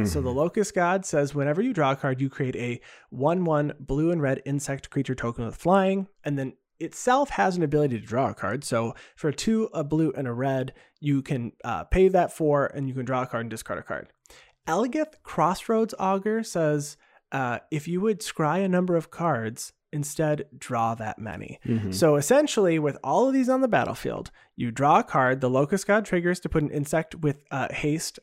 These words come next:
Speaker 1: onto the battlefield. Um, the insect is going to trigger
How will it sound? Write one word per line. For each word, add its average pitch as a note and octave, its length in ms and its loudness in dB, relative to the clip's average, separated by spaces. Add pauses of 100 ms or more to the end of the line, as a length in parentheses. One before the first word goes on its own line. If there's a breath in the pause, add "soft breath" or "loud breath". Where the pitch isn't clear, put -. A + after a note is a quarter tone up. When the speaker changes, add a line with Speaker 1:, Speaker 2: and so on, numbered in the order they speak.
Speaker 1:
onto C#3 220 -4
the F3 80 -2
battlefield. A2+ 540 -6 (400 soft breath)
Um, B2+ 400 -2 (360)
the D3 180 -4
insect G3 580 2
is D#3+ 100 -4
going D#3+ 200 2
to D3 60 0
trigger D#3 600 0